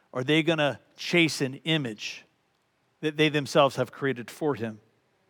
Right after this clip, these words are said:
"Well," they replied, "some say John the Baptist, some say Elijah, others say Jeremiah, one of the other prophets." Then he asked them, "But who do you say that I am?"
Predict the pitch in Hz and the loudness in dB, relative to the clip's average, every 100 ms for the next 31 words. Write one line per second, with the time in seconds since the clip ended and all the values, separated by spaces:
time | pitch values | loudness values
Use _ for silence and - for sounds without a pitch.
0 | _ _ _ _ _ _ - - - - | _ _ _ _ _ _ -20 -20 -20 -20
1 | - 185 - _ _ 214 277 285 269 247 | -16 -14 -14 _ _ 10 12 12 10 8
2 | - 254 254 - 262 269 247 262 202 233 | 10 12 12 10 10 10 8 6 8 8
3 | 247 233 220 214 - 233 226 - - - | 6 10 10 10 8 4 4 0 -10 -20
4 | - _ _ _ - 214 220 247 240 240 | -20 _ _ _ 8 8 10 10 10 12
5 | 226 214 220 202 233 240 233 - _ _ | 12 12 12 8 6 6 4 -4 _ _
6 | _ _ _ _ _ _ _ 185 202 240 | _ _ _ _ _ _ _ 10 10 10
7 | - 240 175 226 240 247 226 226 226 233 | 10 8 12 12 12 12 12 12 12 10
8 | 247 233 - _ _ 147 190 214 226 240 | 8 2 -14 _ _ 4 6 8 10 10
9 | 247 - 233 220 - 233 233 - - - | 8 10 12 12 10 8 8 4 -14 -20
10 | - 180 226 240 277 226 262 - 269 277 | -12 8 10 10 10 10 10 8 6 10
11 | 311 339 277 - _ _ 196 247 254 277 | 10 8 -2 -8 _ _ 10 12 12 8
12 | 247 254 220 226 180 170 156 143 120 | 6 6 10 10 10 10 10 8 2